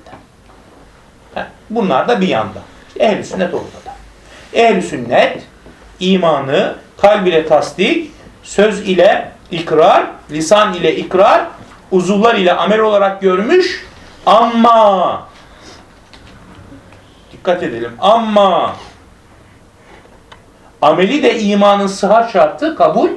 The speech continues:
etmemiştir. Ameli de imanın sıhhat şartı kabul etmemiştir. Namaz dışındaki amellerin terkinde istihlali öngörmüştür.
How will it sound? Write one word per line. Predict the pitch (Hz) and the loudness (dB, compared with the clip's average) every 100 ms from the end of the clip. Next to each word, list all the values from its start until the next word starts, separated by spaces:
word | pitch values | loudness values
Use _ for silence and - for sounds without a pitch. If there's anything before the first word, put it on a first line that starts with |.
| - _ - _ - _ _ _ _ - | -12 _ -20 _ -20 _ _ _ _ -4
etmemiştir. | 196 - - 104 - - - - - - - - - - - - _ _ _ - - | -2 -2 -12 -16 -18 -20 -20 -20 -20 -20 -20 -20 -20 -20 -20 -20 _ _ _ -20 -2
Ameli | 135 156 185 233 | 0 2 0 0
de | 202 190 | 0 2
imanın | 180 180 175 175 240 381 - - - - - - | 0 0 0 0 -2 -2 -8 -18 -20 -20 -20 -20
sıhhat | - - 156 220 233 | -14 -4 2 2 2
şartı | - 160 147 - 392 - | 2 0 0 -4 -4 0
kabul | 160 165 320 339 - - - - - | 0 0 -2 -2 -10 -20 -20 -20 -4
etmemiştir. | 226 240 233 127 95 - - - - - - - | 0 0 -2 -10 -10 -16 -20 -20 -20 -20 -20 -8
Namaz | 156 196 240 311 311 | 2 4 4 0 -2
dışındaki | 233 - 208 185 180 196 | -6 -4 -2 -2 -2 -4
amellerin | - 196 214 214 214 190 175 165 | 0 2 2 0 -2 -2 -4 -2
terkinde | 196 202 196 226 208 190 302 359 359 - - - - - - _ | 2 2 0 -4 0 2 4 2 -2 -14 -20 -20 -20 -20 -20 _
istihlali | 202 185 - 226 202 208 208 220 240 | -2 -2 -2 -2 4 4 4 4 2
öngörmüştür. | 190 156 123 107 98 - | 0 -6 -8 -8 -12 -18